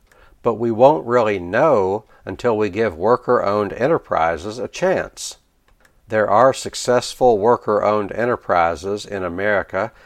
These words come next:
and especially there's a big successful worker-owned enterprise in Spain called Mondragon.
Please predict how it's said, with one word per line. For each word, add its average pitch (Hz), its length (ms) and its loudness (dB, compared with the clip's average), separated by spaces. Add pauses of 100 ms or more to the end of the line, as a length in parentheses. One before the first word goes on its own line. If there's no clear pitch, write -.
(120)
and 95 240 -6
especially 104 840 -2 (580)
there's 110 240 -2
a 101 80 0
big 113 380 0 (300)
successful - 800 -2
worker-owned 104 640 0
enterprise 101 680 -2
in 85 200 -8
Spain 101 720 -4 (340)
called 98 280 0
Mondragon. 92 1000 -2